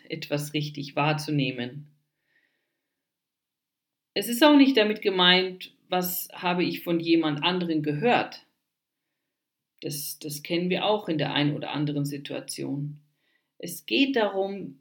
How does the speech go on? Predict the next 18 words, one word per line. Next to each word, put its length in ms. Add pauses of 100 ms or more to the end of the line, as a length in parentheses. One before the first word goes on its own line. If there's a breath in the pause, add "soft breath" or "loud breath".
(100)
mir 380
ein 240
Bild 320
von 220
der 100
Situation 680
zu 160
machen 520 (560)
und 180
mir 180
bewusst 520
machen, 500 (300 soft breath)
wie 180
für 160
mich 400
die 120
Situation 760
ist, 340